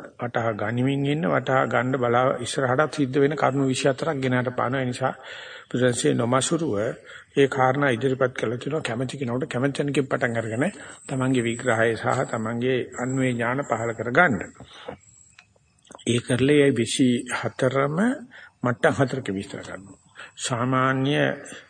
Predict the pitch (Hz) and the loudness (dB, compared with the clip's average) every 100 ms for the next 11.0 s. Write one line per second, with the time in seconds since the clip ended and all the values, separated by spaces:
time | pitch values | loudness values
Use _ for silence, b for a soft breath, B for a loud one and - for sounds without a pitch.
0 | B B - 123 127 131 131 143 123 120 | B B -6 -2 0 0 2 2 2 2
1 | 127 123 113 117 120 120 113 139 120 110 | 2 2 0 0 -2 -4 -2 -2 0 0
2 | 123 135 123 120 120 117 98 107 110 165 | 0 -4 -2 0 2 0 0 0 -2 -2
3 | 214 - B B B B - 120 - 135 | -4 -6 B B B B -4 -2 0 2
4 | 127 123 113 107 110 120 123 104 113 - | 2 2 0 -2 0 0 0 0 -2 -2
5 | 202 233 415 B B _ - - 165 131 | -2 -2 -6 B B _ -8 -4 -4 0
6 | 135 131 - 107 127 117 143 127 92 113 | -2 -2 -6 -2 -2 2 2 2 -2 -6
7 | - - - _ 131 123 120 104 123 123 | -10 -20 -20 _ -2 -2 -2 -4 -2 -2
8 | 127 131 131 127 120 135 120 131 120 117 | 0 0 0 -4 -2 0 2 2 0 0
9 | 120 117 120 120 117 117 139 180 123 135 | -2 -2 -2 -2 -2 -2 -2 0 0 0
10 | 131 135 120 110 95 87 101 - - | -2 -4 -4 -4 -10 -10 -14 -16 -18